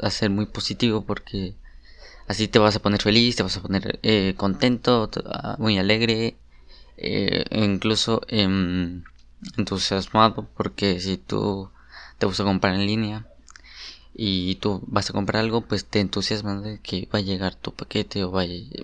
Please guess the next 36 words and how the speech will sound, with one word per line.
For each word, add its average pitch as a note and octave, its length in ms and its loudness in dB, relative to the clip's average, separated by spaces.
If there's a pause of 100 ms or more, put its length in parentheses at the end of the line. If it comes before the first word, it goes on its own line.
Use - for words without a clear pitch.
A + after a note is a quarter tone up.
va - 60 0
a - 20 -4
ser - 280 -6
tal G2 200 2
cosa, G2+ 220 -2
¿no? E2+ 180 -6 (100)
O - 40 -12
sea, G2+ 120 -10 (920)
la G#2+ 60 0
verdad A2+ 80 4
es A#2 80 -4
que - 100 -4
pueden A2+ 320 0
ser A2 160 -4
varias G2+ 260 -2
cosas, G#2+ 440 -8 (680)
pero... F2+ 640 2 (520)
Yo A#2 80 6
creo A#2 200 6
que - 360 0
el G2 240 0
ajedrez G2+ 480 -2
y G#2 160 -2
la F#2+ 80 0
informática G2+ 520 -4
y F#2+ 40 -2
todo G#2 260 2
eso A2 220 -6
creo G#2 220 -4
que G2 480 -2 (880)
es G#2 160 -2
algo G#2 280 0
muy G#2+ 220 2
positivo G#2 600 -2
en G#2 80 -2
mí. C#3+ 240 -4